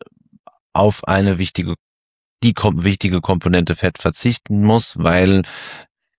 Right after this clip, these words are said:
weiß ich nicht, der fette Fisch oder der Schweinebauch oder so, der, äh, da auch für ein besonderes, besonderes, äh,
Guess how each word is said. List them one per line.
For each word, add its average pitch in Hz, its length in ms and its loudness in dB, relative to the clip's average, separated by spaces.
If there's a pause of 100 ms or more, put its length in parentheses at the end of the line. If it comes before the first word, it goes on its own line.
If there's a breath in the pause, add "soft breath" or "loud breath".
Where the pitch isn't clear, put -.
weiß 87 220 -2
ich 80 140 -6
nicht, 78 220 -4 (200)
der 85 180 0
fette - 920 -6
Fisch - 340 0
oder 90 300 2 (300)
der 85 420 0 (320)
Schweinebauch 101 920 2
oder 90 280 2
so, 98 260 2 (560 loud breath)
der, 90 440 4
äh, 87 320 4
da 80 140 2
auch 85 120 2
für - 180 -2
ein 85 460 0
besonderes, 92 760 2
besonderes, 90 840 0
äh, 87 400 2